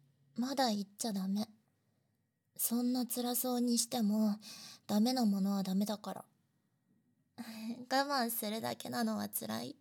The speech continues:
て。もっと自覚した方がいいよ。ちなみに、その、射精止めて痛かったりしない？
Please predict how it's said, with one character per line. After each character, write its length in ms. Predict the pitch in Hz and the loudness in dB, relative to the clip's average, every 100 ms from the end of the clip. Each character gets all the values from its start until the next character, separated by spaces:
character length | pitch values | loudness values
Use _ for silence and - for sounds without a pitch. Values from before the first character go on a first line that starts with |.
| _ | _
て。 240 | - 208 214 - - - - - _ _ _ _ _ - | -6 -6 -6 -12 -14 -14 -16 -20 _ _ _ _ _ -6
も 120 | 285 | -6
っ 20 | |
と 380 | 294 254 220 190 185 | -2 0 2 2 0
自 180 | - | -4
覚 340 | 196 220 - 262 | -4 -4 2 4
し 80 | - | 4
た 140 | 285 | 2
方 180 | 302 294 | -2 0
が 140 | 220 | 0
い 40 | 208 233 | 0 0
い 20 | |
よ。 240 | 220 214 240 - _ _ _ _ _ _ _ _ _ _ _ _ _ _ _ _ _ _ _ _ _ _ _ _ - - | -2 -4 -8 -14 _ _ _ _ _ _ _ _ _ _ _ _ _ _ _ _ _ _ _ _ _ _ _ _ -20 -8
ち 180 | - 254 | -6 -4
な 100 | 254 | -4
み 160 | 247 | -2
に、 380 | 233 226 226 233 - _ _ | -2 -2 -4 -8 -20 _ _
そ 200 | - 233 | -4 -2
の、 280 | 208 202 226 - _ _ _ _ _ _ _ _ _ _ _ _ _ _ _ | -2 -4 -10 -16 _ _ _ _ _ _ _ _ _ _ _ _ _ _ _
射 160 | - - | -10 -4
精 200 | 254 302 | 0 0
止 160 | 294 294 | 0 -2
め 120 | 285 | -4
て 360 | - 254 254 - _ - _ - | -2 -2 -2 -8 _ -20 _ -8
痛 260 | 285 311 | -2 0
か 140 | 302 247 | 0 -4
っ 80 | 233 - | -4 -8
た 120 | 220 | -6
り 300 | 202 - - _ _ | -4 -6 -10 _ _
し 220 | - - 208 | -8 -4 -2
な 160 | |
い？ 60 | 214 | -2